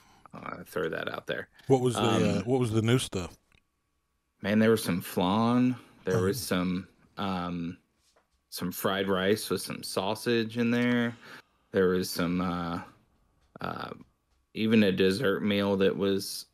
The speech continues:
Speaker 1: was, uh, milk Jell-O with raspberries and blueberries.
Speaker 2: Milk
Speaker 1: I'm gonna be
Speaker 2: Jell-O?
Speaker 1: honest here. I'm gonna be honest here, guys. I didn't go for it.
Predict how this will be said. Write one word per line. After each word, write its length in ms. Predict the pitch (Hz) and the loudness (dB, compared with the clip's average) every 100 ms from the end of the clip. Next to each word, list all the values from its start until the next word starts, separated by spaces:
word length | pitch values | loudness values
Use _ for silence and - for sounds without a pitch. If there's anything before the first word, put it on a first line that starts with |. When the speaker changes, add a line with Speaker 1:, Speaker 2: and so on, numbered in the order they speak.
| - | -4
Speaker 1:
was, 240 | 98 92 | -4 -2
uh, 260 | 92 90 78 - | -4 -4 -10 -6
milk 560 | 90 95 113 - - - | 2 6 6 4 -12 -2
Jell-O 680 | 101 98 110 113 117 113 - _ _ - | 2 4 6 6 4 2 -4 _ _ -8
with 220 | 95 95 | -6 -6
raspberries 840 | 90 92 110 117 107 107 113 110 95 | -6 -2 -2 0 0 2 2 0 -2
and 140 | 92 | 0
blueberries. 800 | 95 110 127 135 151 156 - - _ _ _ _ _ | 4 4 2 0 -2 -4 -8 -16 _ _ _ _ _
Speaker 2:
Milk 540 | 110 110 117 135 - 110 | -14 -6 0 0 0 -2
Speaker 1:
I'm 20 | |
gonna 200 | 95 90 | 0 2
be 120 | 95 | 2
Speaker 2:
Jell-O? 20 | |
Speaker 1:
honest 460 | 104 127 107 - - | 2 4 2 0 0
here. 300 | 92 85 85 - - | 2 2 -4 -14 -6
I'm 60 | 95 | 0
gonna 140 | 98 | 2
be 140 | 107 120 | 4 4
honest 340 | 131 113 - | 4 0 0
here, 160 | 92 90 | -2 0
guys. 440 | 90 87 92 - _ _ _ _ _ _ _ - | -2 -2 -6 -10 _ _ _ _ _ _ _ -4
I 60 | |
didn't 200 | 101 101 | -2 0
go 160 | 90 90 | 0 -2
for 240 | - - | -6 -12
it. 140 | - | -12